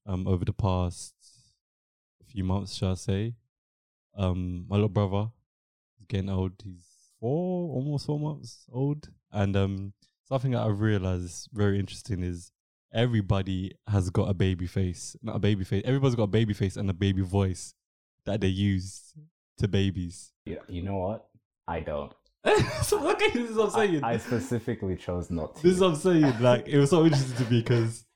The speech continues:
Speaker 1: I hold him and I look at him. I'm like, "I can't do it. I just, I don't have no baby face to give him, no baby voice to give him." Like, I don't have it. I don't know why I don't have it in me. But everybody that I see pick up this kid,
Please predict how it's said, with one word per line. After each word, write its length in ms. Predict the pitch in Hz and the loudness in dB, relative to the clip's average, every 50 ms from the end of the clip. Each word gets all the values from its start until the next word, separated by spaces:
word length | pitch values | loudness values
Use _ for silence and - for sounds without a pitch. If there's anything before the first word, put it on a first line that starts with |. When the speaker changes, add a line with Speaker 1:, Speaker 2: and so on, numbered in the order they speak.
| _ _ _ - | _ _ _ -2
Speaker 1:
I 100 | 135 131 135 | 0 0 4
hold 300 | 135 160 175 170 147 117 | 4 6 6 6 6 6
him 320 | 110 110 117 123 143 170 - _ _ _ - | 4 2 2 -2 -8 -12 -16 _ _ _ -2
and 140 | - 123 113 | 2 4 6
I 40 | 120 | 6
look 200 | 131 156 156 - | 6 6 6 4
at 80 | 131 113 | 4 4
him. 220 | 113 113 123 120 - | 4 4 2 0 0
I'm 160 | 135 147 156 | -2 0 0
like, 140 | 165 165 151 | 0 0 0
"I 80 | 254 302 | -2 -2
can't 280 | - - 165 151 160 | 0 0 0 2 4
do 180 | 170 320 294 185 | 4 4 6 6
it. 160 | 135 120 - | 4 2 0
I 160 | - - 202 277 | 0 0 0 4
just, 260 | 294 302 277 254 180 - - - | 4 4 2 2 0 -4 -2 0
I 120 | 160 165 | 0 2
don't 200 | 156 208 185 156 | 4 4 4 4
have 300 | 147 156 165 165 143 135 | 6 6 6 6 4 4
no 160 | 135 139 135 | 4 4 4
baby 300 | 120 110 139 147 147 131 127 | 4 4 6 6 6 6 6
face 200 | 139 135 131 - | 4 4 4 4
to 80 | - 117 | 2 2
give 240 | 113 135 135 123 | 4 4 4 6
him, 260 | 123 131 131 127 131 135 - _ _ _ _ - | 6 6 4 4 0 -6 -12 _ _ _ _ -6
no 400 | 117 117 123 131 131 127 123 120 | 0 4 4 6 6 4 4 2
baby 400 | 107 104 101 127 131 135 131 131 | 2 0 2 2 4 4 4 4
voice 460 | 120 110 131 131 131 131 135 127 - - | 4 4 4 6 6 6 4 2 0 -2
to 100 | - 127 | -4 -2
give 220 | 107 123 127 117 | 2 2 2 2
him." 320 | 117 123 120 120 123 127 127 - _ _ _ _ _ | 4 4 4 2 2 -2 -8 -14 _ _ _ _ _
Like, 180 | - 107 110 113 | -6 -2 2 2
I 20 | 120 | 4
don't 240 | 127 139 113 120 | 4 4 2 4
have 240 | 117 123 131 117 113 | 4 4 4 4 4
it. 160 | 113 110 123 | 2 2 2
I 80 | 110 120 | 0 4
don't 140 | 120 131 123 | 4 4 6
know 80 | 123 | 6
why 160 | 120 123 117 107 | 6 6 6 4
I 20 | |
don't 160 | 101 113 113 113 | 4 4 4 4
have 160 | 113 117 104 | 2 2 2
it 120 | 107 - | 0 2
in 160 | 110 113 117 | 2 2 2
me. 180 | 104 98 90 87 - _ _ _ _ _ _ _ _ | 2 0 -2 -2 -6 _ _ _ _ _ _ _ _
But 140 | - 113 - | -6 -4 0
everybody 580 | - 127 131 131 143 131 117 127 123 117 117 107 | 2 2 4 6 4 4 6 4 4 4 4 2
that 100 | 107 107 | 2 2
I 80 | 113 | 0
see 400 | 110 - - - 123 113 104 101 | -2 -2 0 2 2 2 2 2
pick 300 | 95 - - 123 113 - | -2 -2 -2 -2 0 0
up 120 | 113 107 107 | -2 -2 -2
this 140 | 107 98 | -6 -6
kid, 260 | - - 151 160 160 | -6 -4 -4 -4 -4